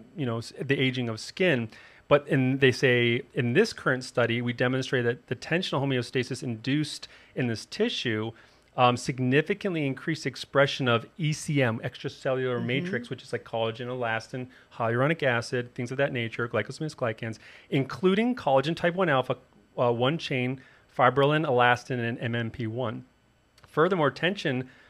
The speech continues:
Speaker 1: homeostasis stimulated not only dermal fibroblast function,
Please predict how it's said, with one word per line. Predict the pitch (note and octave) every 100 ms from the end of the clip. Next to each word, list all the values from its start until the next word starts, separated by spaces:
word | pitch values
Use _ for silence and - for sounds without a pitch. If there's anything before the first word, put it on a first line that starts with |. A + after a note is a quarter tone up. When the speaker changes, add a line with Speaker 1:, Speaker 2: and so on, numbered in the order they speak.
| -
Speaker 1:
homeostasis | - D3+ B2+ - F#3 G#3+ F#3 C#3
stimulated | - E3+ D3+ C#3 B2+
not | B2 -
only | C#3 D#3+ D#3+ D3
dermal | C3+ A#2+ A2+
fibroblast | - E3+ A#3 C3+ C3 B2 - -
function, | - A2+ A2 - -